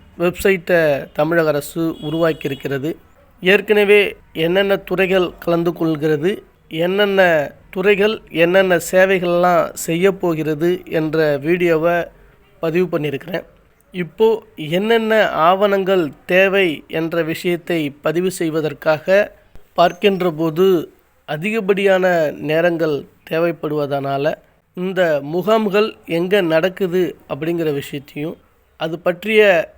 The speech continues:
முழு விபரங்கள் அடங்கிய வெப்சைட்டை எப்படி போய் பார்க்கணும், அதுல உங்களுடைய மாவட்டத்தை கிளிக் பண்ணாக்கா உங்களுடைய மாவட்டத்திற்கு உரிய, அ, முகாம்கள் எந்தெந்த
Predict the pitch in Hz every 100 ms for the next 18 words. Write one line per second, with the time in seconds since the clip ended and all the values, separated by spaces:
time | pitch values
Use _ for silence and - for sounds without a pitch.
0 | _ - 165 180 214 233 - - 170 165
1 | 202 202 196 - - 160 175 165 170 165
2 | 151 - _ 165 180 180 - 226 185 220
3 | 220 - - 170 175 202 208 185 - 185
4 | 180 175 170 - 165 180 - - - 165
5 | 170 185 196 175 147 - _ - - -
6 | 196 190 202 202 190 185 165 170 190 196
7 | 196 175 185 165 131 - - - _ _
8 | - 208 202 - 185 175 160 - 190 214
9 | - 170 175 185 175 170 160 147 147 160
10 | 185 196 - 175 - 175 - 175 170 180
11 | 208 220 - - _ _ - 170 175 175
12 | 190 180 180 196 - 151 160 165 185 180
13 | 175 165 143